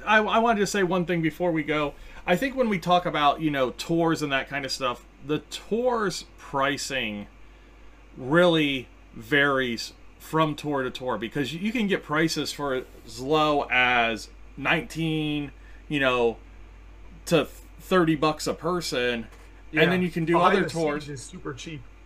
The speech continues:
Speaker 1: Yeah, and then you can do other tours that are four hundred dollars an hour.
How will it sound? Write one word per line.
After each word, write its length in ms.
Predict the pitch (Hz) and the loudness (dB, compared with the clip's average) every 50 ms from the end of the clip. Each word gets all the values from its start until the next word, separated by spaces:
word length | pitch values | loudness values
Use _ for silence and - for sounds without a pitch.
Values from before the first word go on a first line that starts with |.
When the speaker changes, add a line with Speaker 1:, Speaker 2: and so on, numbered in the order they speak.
| - - - | -20 -6 0
Speaker 1:
Yeah, 300 | 156 185 180 147 - - - - | 2 4 4 4 2 0 -6 -2
and 180 | 165 170 180 180 | 0 0 2 2
then 120 | 185 185 | 0 0
you 80 | 190 185 | -2 -2
can 120 | - 190 | -2 0
do 160 | 175 185 185 180 | 2 4 4 4
other 240 | 196 220 233 226 | 4 2 2 2
tours 440 | 196 - 180 170 160 156 156 151 - | 2 -2 -4 -2 0 0 0 -2 -2
that 200 | - 160 147 - | -2 -2 -2 0
are 500 | - 143 143 139 143 143 143 139 131 - - - - - - - | -2 0 2 2 4 4 2 2 0 -4 -6 -14 -20 -20 -20 -20
four 320 | - - 190 208 208 190 | -10 -2 0 2 2 4
hundred 300 | 180 196 185 165 170 151 | 2 2 0 0 -2 0
dollars 380 | 160 151 151 156 147 143 127 123 | 2 2 2 2 0 0 -2 -4
an 160 | 135 131 - - | -6 -6 -4 -2
hour. 480 | 120 127 127 120 101 95 90 80 82 | 0 0 2 0 -2 -4 -6 -8 -12